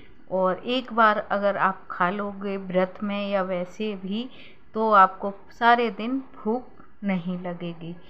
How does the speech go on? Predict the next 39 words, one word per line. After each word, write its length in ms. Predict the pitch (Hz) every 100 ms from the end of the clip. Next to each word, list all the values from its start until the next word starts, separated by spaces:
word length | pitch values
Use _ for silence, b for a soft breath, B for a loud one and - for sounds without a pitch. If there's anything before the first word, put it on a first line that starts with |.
| B B -
चलो 300 | 208 214 254
इसको 300 | 240 - 214
बनाना 480 | 202 196 190 190 277 - - -
शुरू 280 | - 226 190
करते 380 | 170 165 - 170
हैं। 260 | 170 175 - 226
यहाँ 320 | 196 202 214
पर 140 | 254 247
मैंने 340 | 240 233 226 -
आधा 300 | 208 208 240 247
कप 360 | 233 233 233 -
ये 180 | 202 220
साबूदाना 720 | - 170 185 208 220 214 226
ले 220 | 214 202
लिया 300 | 202 214 214
है। 220 | 202 233 254 B B B B -
ये 100 | 226
मैंने 280 | 226 220 233
छोटा 420 | - 196 196 202
वाला 260 | 202 208 226
साबूदाना 800 | - 196 190 190 185 190 220 311 B B B
लिया 300 | 208 196 180
है, 220 | 165 160 - 214
आप 260 | 262 254
कोई 280 | - 202 185
भी 260 | 180 240 320
ले 220 | 233 180
सकते 480 | 175 170 - - 180
हो। 200 | 175 175
मैंने 340 | 185 185 202 208
ये 140 | 202 202
कपड़े 340 | 190 185 190 202
से 160 | 208
पोंछ 360 | 190 175 175 175
कर 200 | - 285
साफ़ 360 | - 202 175 175
कर 100 | 175
लिया 300 | 175 180 180 170
है। 200 | 185